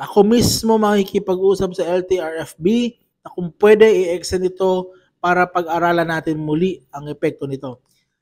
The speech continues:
So, upon helping itong mga jeepney drivers, eh, si House Speaker, eh, makikiusap rin sa L T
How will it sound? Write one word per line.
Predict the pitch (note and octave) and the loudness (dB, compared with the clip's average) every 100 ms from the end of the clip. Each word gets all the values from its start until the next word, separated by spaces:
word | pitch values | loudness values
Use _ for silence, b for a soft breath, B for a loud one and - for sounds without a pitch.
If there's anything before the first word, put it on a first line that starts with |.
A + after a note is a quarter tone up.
| _ _ | _ _
So, | - A3+ A#3 A#3 A3+ A3 A3+ | -2 4 8 8 10 8 6
upon | F#3+ A3 A3 G#3+ G#3 | 4 2 2 0 -2
helping | F#3 G3+ G3+ G3+ F3+ F3 F3 F#3 | 2 6 6 4 2 0 -6 -8
itong | F3 F3+ F3 F3 | -6 -4 -4 -6
mga | F3 | -6
jeepney | D#3+ E3 F3+ | -4 -6 -4
drivers, | E3 E3+ D#3+ D3 D3 - - _ _ | -2 0 0 0 -2 -8 -14 _ _
eh, | F3+ F3+ F3 | -4 0 0
si | E3+ F#3 F3+ F3 | -2 0 2 2
House | E3+ F3 - | 0 -2 0
Speaker, | F#3 F3 | 0 0
eh, | E3 F#3 | 0 0
makikiusap | F3+ F#3+ F3+ F#3 F#3+ F#3 F3 | 0 0 0 4 4 2 -2
rin | F#3+ E3+ | -2 -2
sa | E3 | -2
L | |
T | D#3 | -4